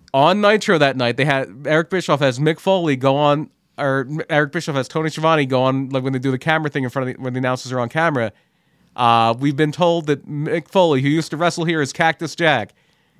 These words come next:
is gonna win their world title tonight. That'll put butts in the seats.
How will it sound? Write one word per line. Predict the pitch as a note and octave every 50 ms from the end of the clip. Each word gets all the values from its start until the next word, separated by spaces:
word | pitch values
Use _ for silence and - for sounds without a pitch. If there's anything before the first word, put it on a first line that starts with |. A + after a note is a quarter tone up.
| _ -
is | D3+ C3 B2+
gonna | D#3+ D#3 D3+
win | D3 D3+ E3 E3
their | E3 D#3+ D#3 D#3
world | D3 D#3+ D#3 D#3 D3
title | - F3 D#3+ D3 C#3 B2
tonight. | A#2 - C3+ B2 G#2 F#2 - - _ _ _ _ _ _ _ _ _ _ _ _ -
That'll | C3 C#3+ D#3 D#3+ D3+
put | - D3+ C3 G#2+
butts | - C3 B2+ - -
in | C3+ B2+
the | A#2
seats. | G#2+ - C3 A#2+ A#2+ A#2 - - - -